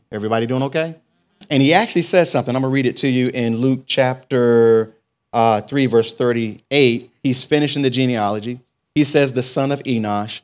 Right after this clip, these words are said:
the son of Seth, the son of, uh, Adam, the son of God." So Adam was called a son of God, and in his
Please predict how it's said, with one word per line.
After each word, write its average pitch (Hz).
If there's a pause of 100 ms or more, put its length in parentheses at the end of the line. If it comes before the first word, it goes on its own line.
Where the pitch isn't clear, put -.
(160)
the 120
son 139
of 131
Seth, 104 (260)
the 120
son 127
of, 110 (340)
uh, 107 (120)
Adam, 113 (640)
the 127
son 131
of 117
God." 117
So 113
Adam 139
was 117
called 117
a 110
son 123
of 107
God, 120
and 110
in 113
his 117